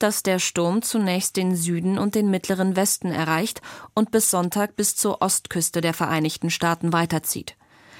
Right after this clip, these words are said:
Es wird vor eisigen Winden und starken Schneefällen gewarnt. Mehr als einhundertzwanzig Millionen Amerikaner könnten davon betroffen sein,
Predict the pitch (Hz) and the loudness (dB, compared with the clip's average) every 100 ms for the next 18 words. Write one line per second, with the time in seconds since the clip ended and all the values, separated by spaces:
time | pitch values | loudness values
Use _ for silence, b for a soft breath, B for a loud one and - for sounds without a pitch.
0 | B 196 208 220 - 208 - 185 202 214 | B -2 0 0 2 2 4 2 2 2
1 | 185 170 170 175 - 220 220 214 - 175 | 0 2 2 0 0 0 2 0 0 0
2 | 185 - 180 - 185 190 - 160 156 160 | 0 0 -2 0 2 2 0 2 2 0
3 | 151 151 - - B B B B - 190 | 2 0 -2 -10 B B B B 0 2
4 | 226 226 - 190 226 226 190 - 180 185 | 4 2 2 2 2 4 2 2 0 0
5 | 175 165 175 165 165 170 165 170 165 165 | -2 0 0 2 2 2 2 2 0 0
6 | - 165 165 170 214 196 - 165 160 160 | 0 2 2 2 0 -2 0 -2 0 0
7 | 160 - 175 175 170 160 143 | 0 0 0 0 0 2 0